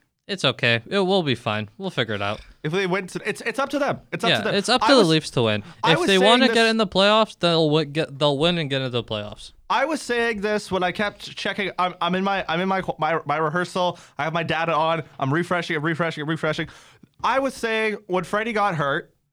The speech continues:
Speaker 2: when he-, Freddie got hurt, it was one, it was one nothing. It was one nothing Panthers, right?
Speaker 1: Uh,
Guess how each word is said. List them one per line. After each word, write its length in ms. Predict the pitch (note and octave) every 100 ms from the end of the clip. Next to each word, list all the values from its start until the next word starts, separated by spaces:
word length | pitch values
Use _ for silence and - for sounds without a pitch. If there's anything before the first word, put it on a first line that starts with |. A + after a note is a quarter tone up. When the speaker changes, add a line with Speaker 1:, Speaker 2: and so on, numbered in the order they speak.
| _ _ _ _ _ _
Speaker 2:
when 160 | E3 F#3+
he-, 80 | A#3+
Freddie 180 | A3 A#3
got 100 | A3+
hurt, 120 | A3
it 40 | G3+
was 140 | C#3+
one, 280 | C#3+ F3+ G3
it 100 | F#3
was 140 | E3+
one 160 | E3+ F3+
nothing. 240 | E3 A#2+
It 80 | -
was 100 | C#3
one 120 | D#3+ E3
nothing 180 | D#3
Panthers, 320 | C#3+ B2 A2+ A#2+
right? 160 | E3 - _ _ _ _ _ _ _
Speaker 1:
Uh, 960 | C#3 C3+ C3 C3 C3 B2+ B2+ B2+ B2+